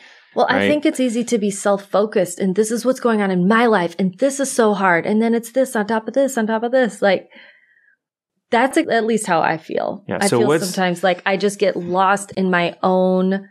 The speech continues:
Speaker 1: struggle that I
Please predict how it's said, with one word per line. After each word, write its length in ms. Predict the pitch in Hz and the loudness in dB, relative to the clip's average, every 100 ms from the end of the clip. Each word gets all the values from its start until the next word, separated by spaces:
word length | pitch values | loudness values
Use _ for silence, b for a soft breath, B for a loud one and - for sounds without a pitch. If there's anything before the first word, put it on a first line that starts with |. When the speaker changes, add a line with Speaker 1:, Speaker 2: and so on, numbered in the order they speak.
| _ - | _ -14
Speaker 1:
struggle 880 | - - 202 190 175 156 160 180 - _ _ _ _ _ - | -10 -6 2 2 4 2 0 -4 -12 _ _ _ _ _ -4
that 300 | 190 180 - | 0 0 0
I 520 | - 170 165 165 160 | -2 0 0 0 -2